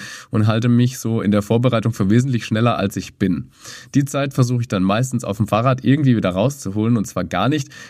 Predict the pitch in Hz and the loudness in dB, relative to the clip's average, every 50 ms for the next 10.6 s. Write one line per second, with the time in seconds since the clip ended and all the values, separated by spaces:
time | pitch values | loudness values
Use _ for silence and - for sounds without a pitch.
0 | - - - 95 95 98 - - 95 92 90 87 82 87 107 123 127 131 123 101 | -14 -4 0 0 0 0 0 -4 -8 -6 -4 -4 0 2 2 2 4 2 0 -2
1 | - - - 104 98 104 92 - 107 135 160 151 127 - - 95 85 90 87 85 | -2 0 0 0 0 0 -2 0 0 2 2 0 -2 -4 -6 -6 -4 -4 -4 -2
2 | 92 101 101 120 135 135 - - - - - - - 87 104 104 107 110 95 101 | -2 0 0 0 -2 -2 -4 -18 -20 -20 -14 -8 -4 0 0 2 2 2 0 0
3 | 101 98 104 110 110 - - 98 95 104 104 101 98 95 - - 101 101 104 98 | 0 0 0 0 -2 -2 -4 -2 -2 0 0 -2 -2 -4 -4 -4 -2 0 0 0
4 | 92 92 - 123 143 139 - 107 98 76 - 82 - 92 95 104 87 80 85 95 | -2 0 -2 -2 -2 -2 -4 -4 -4 -4 -4 -4 -6 -6 -4 -4 -6 -6 -6 -6
5 | 92 90 87 - - - 101 101 - _ _ _ _ _ _ - - - - - | -8 -8 -8 -10 -12 -12 -12 -12 -16 _ _ _ _ _ _ -20 -18 -18 -18 -20
6 | - - - - _ _ - - 101 113 120 117 - - 110 131 156 156 127 131 | -20 -20 -20 -20 _ _ -2 0 2 4 4 2 2 2 0 0 0 0 -4 -6
7 | - 156 156 151 127 120 113 123 117 113 110 117 - 127 - - 120 113 104 95 | -6 -6 -6 -2 -2 0 2 2 2 2 2 2 0 -2 0 2 0 0 0 -2
8 | 104 101 107 101 - - - 95 82 90 117 160 131 - 98 90 92 92 90 85 | -2 -2 -2 -4 -4 -4 -6 -6 -4 -2 -4 -4 -4 -4 -4 -2 -2 -4 -4 -4
9 | 87 92 104 - _ _ _ - - - - 98 104 113 135 139 147 131 131 - | -4 -4 -6 -10 _ _ _ -20 -20 -12 -2 0 2 2 2 2 2 -2 -4 -4
10 | - - - - 180 170 127 127 - - - - _ | -12 -12 -6 -4 -2 -2 -2 -4 -8 -16 -16 -18 _